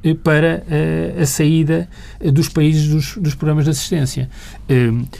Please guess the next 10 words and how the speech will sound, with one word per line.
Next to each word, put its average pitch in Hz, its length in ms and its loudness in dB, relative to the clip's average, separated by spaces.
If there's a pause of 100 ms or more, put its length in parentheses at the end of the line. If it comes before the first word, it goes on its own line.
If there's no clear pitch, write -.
(200)
o, - 100 -8 (140)
o, 117 920 0 (1200)
o 160 60 4 (180)
uso 175 180 6
do 139 80 4
mecanismo 131 440 4
europeu 120 280 2
de - 60 -8
estabilização, 104 760 -4 (1200)
hum, 135 380 4